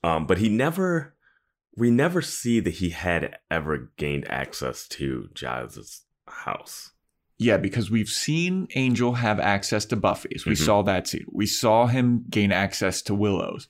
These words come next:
Speaker 1: Even
Speaker 2: I
Speaker 1: Cordelia's
Speaker 2: don't,
Speaker 1: car.
Speaker 2: I don't recall a scene. Maybe I'm just forgetting it.
Speaker 1: Yeah.
Speaker 2: But I don't recall a scene ever where Angel was at Giles's place.
Speaker 1: Also, can vampires go into a place when it's empty?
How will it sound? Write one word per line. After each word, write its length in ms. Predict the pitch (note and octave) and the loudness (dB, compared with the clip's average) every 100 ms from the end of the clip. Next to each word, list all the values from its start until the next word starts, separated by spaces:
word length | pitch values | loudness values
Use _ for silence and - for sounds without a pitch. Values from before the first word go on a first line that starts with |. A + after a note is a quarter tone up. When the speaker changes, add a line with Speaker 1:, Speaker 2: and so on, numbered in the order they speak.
| - | -2
Speaker 1:
Even 240 | D#2 E2+ | 0 2
Speaker 2:
I 40 | |
Speaker 1:
Cordelia's 500 | E2+ D#2+ E2 E2+ - | 2 2 6 6 6
Speaker 2:
don't, 60 | F2 | 4
Speaker 1:
car. 360 | B2 A#2 - _ _ _ _ _ _ _ | 0 0 -2 _ _ _ _ _ _ _
Speaker 2:
I 240 | G#2+ B2 A#2 - | 2 2 0 -4
don't 440 | - C3+ D3+ F3+ - | 4 6 6 2 -2
recall 880 | B2 B2+ B2 - C#3+ B2 G2 - - _ _ _ | 0 0 0 0 4 4 2 -2 -6 _ _ _
a 80 | A2 | -4
scene. 540 | - - A#2+ A#2 A#2+ A#2+ | -2 0 2 2 0 0
Maybe 280 | A#2+ C#3 | 2 4
I'm 140 | E3+ D#3+ | 2 0
just 160 | C#3 | -4
forgetting 380 | - B2 A2+ F#2+ | -4 0 2 0
it. 180 | E2 - _ | -4 -8 _
Speaker 1:
Yeah. 140 | D#2+ C#3 _ - | -6 -6 _ -4
Speaker 2:
But 100 | - | 2
I 120 | A2+ | 2
don't 360 | B2+ B2+ A2 A#2 | 4 6 4 4
recall 500 | A2 - G#2+ G2 - | -2 2 4 4 0
a 100 | G2 | -2
scene 380 | - G#2+ G2+ G2 _ | -2 0 0 0 _
ever 540 | - A2 F2+ A#1+ - - _ | 0 0 0 -4 -4 -12 _
where 440 | - F#2+ F#2 F2 - | -4 0 2 0 0
Angel 400 | G2 G2 G2 F#2 | 0 2 2 2
was 160 | F#2 | 2
at 180 | F2+ E2+ | 0 -2
Giles's 500 | F#2 E2+ E2 E2 - | -2 0 0 -2 -8
place. 480 | - D2+ - - - _ - | -6 -6 -6 -12 -18 _ 2
Speaker 1:
Also, 680 | A#2 D#3+ D#3 B2 E2 - _ _ _ _ _ - | 2 4 2 4 2 -2 _ _ _ _ _ -4
can 260 | - G#2+ | 2 2
vampires 600 | F2+ G#2+ A#2 C3+ C3 A2 E2+ _ | 4 0 0 0 0 -2 -6 _
go 300 | - F#2+ F2 | 0 2 2
into 500 | C2 F2 E2+ - E2 | 2 0 0 0 0
a 60 | D2+ | 0
place 400 | - D#2+ D#2 - | -2 0 0 -2
when 220 | D2+ D2+ | -4 -4
it's 160 | C#2+ - | -4 -4
empty? 460 | D#2+ D#2 G1+ - | -6 -6 -10 -18